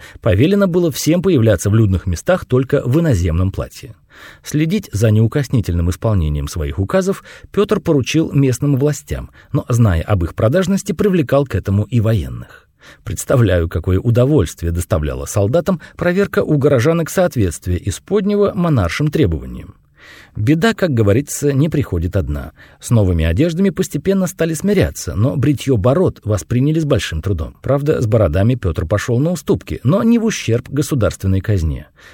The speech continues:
Бороды разрешалось носить тем, кто заплатит специальную пошлину, своеобразный бородовой налог, и получит подтверждающий это жетон. Стоит отметить, что Петр стремился не только переодеть своих подданных, но и привить им хотя бы основы европейской культуры.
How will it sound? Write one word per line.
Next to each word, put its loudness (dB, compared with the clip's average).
Бороды -2
разрешалось 0
носить -4
тем, -2
кто 0
заплатит 0
специальную 0
пошлину, -4
своеобразный 0
бородовой 2
налог, -2
и -4
получит 0
подтверждающий 0
это -4
жетон. -6
Стоит -2
отметить, -2
что -8
Петр -4
стремился -2
не 2
только -2
переодеть 2
своих -4
подданных, -2
но 2
и -2
привить -2
им 0
хотя 0
бы 0
основы 0
европейской 0
культуры. -4